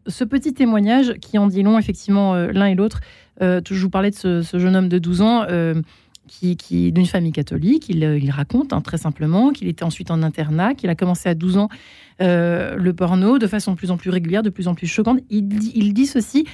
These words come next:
Je regardais de plus en plus souvent et des contenus de plus en plus choquants.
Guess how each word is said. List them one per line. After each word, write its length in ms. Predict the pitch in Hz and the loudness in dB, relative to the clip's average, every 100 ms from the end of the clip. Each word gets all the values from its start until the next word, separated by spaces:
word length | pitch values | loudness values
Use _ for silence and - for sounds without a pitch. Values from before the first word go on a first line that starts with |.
| - _ | -16 _
Je 120 | 196 | 0
regardais 460 | 226 269 277 262 277 | 2 2 0 2 0
de 80 | 220 | -2
plus 220 | 233 220 | -2 0
en 80 | 226 | 0
plus 140 | 208 | -4
souvent 580 | - 320 285 302 262 254 | -2 0 2 4 2 0
et 60 | 233 | -2
des 120 | 240 | 0
contenus 320 | 247 220 226 | 0 0 0
de 80 | 175 | 0
plus 260 | 160 302 269 | 0 0 2
en 80 | 254 | 2
plus 120 | 214 | -2
choquants. 460 | - 175 - 180 | -4 -6 -2 -2